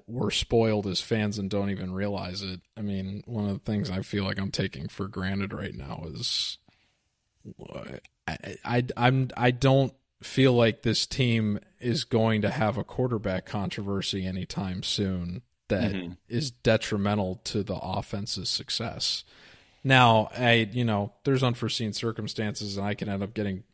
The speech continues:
Speaker 1: you know, bit in the butt for making that statement when the season actually arrives.
Speaker 2: Sure.
Speaker 1: But just based on the track record that we've seen,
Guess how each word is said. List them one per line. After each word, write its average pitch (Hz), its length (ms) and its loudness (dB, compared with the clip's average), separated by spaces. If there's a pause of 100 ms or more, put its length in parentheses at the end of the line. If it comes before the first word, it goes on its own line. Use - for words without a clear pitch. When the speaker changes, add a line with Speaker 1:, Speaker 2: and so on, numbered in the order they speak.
Speaker 1:
you 110 100 -6
know, 98 120 -2
bit 110 200 0
in 95 80 -4
the 98 80 -4
butt 104 220 2
for 107 160 -6
making 98 520 -2 (100)
that 95 360 -6
statement 101 580 -2
when 101 180 -2
the 92 60 -4
season 107 400 -2
actually - 460 -6
arrives. 123 560 -6 (240)
Speaker 2:
Sure. - 180 -4
Speaker 1:
But 135 380 4 (260)
just - 280 -4
based 156 280 2
on 131 200 2
the 117 100 0
track 123 400 0
record 107 380 -2
that 104 100 -2
we've 101 220 -4
seen, 107 540 -2